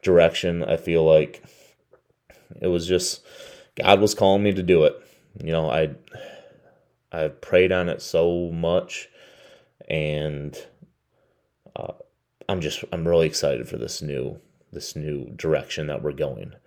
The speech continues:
Because you know what? It might, like I said, we might lose some subscribers if faith isn't your thing. You know, I hope someday that it is, but if it's not right now and you don't feel like listening to it,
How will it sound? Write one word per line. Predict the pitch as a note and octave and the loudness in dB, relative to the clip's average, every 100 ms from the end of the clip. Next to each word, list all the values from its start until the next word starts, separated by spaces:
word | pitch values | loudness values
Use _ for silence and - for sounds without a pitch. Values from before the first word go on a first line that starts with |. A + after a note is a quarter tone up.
| _ _ _ | _ _ _
Because | - - F#2 | -8 0 2
you | F#2 | 4
know | F#2 | 4
what? | F2+ F2+ - | 6 6 4
It | G2 | 0
might, | F#2+ - | 0 2
like | F2+ | 0
I | F2 | 0
said, | E2 C#2 - - | -2 -6 -10 -10
we | G2 | -8
might | G2 F2 | -4 -4
lose | F2 F2 F2 - - - | -4 -4 -6 -12 -18 -16
some | - F2+ | -10 -10
subscribers | E2+ E2 - F2+ F2 E2+ F#2 E2+ | -8 -10 -2 2 2 2 0 -2
if | D#2+ - - - - - - _ | -6 -8 -20 -20 -20 -20 -20 _
faith | - A2 G#2+ | 4 6 6
isn't | G#2+ G2+ G2+ | -2 -4 -2
your | G2 | -2
thing. | - G2 G#2 A#2+ A#2+ - | 0 0 0 -2 -8 -8
You | F2+ | -2
know, | F2 F2+ F#2+ | 0 0 -2
I | F2+ | -4
hope | E2+ G2 - | 2 2 2
someday | - G2 G2 F#2+ | -4 0 6 6
that | G2 F#2 | 8 6
it | F2+ F2 | 4 2
is, | F#2+ A2 | 2 2
but | G#2 F2+ | 0 0
if | F2 | 0
it's | F2 - | -4 -4
not | F2 F2 | -4 -2
right | - G2+ | -2 -2
now | E2 G#2 A2 | -2 -2 -2
and | G#2+ | -4
you | F#2 F2 - _ _ _ | -4 -6 -10 _ _ _
don't | E2+ F2+ | -2 -2
feel | - G2 | -2 2
like | F#2 F2+ | 2 2
listening | F2 F2+ G#2 G2 G2 G2+ G2+ | 0 -2 -4 -8 -6 -6 -8
to | - A2 A2 | -6 0 2
it, | A#2+ | 2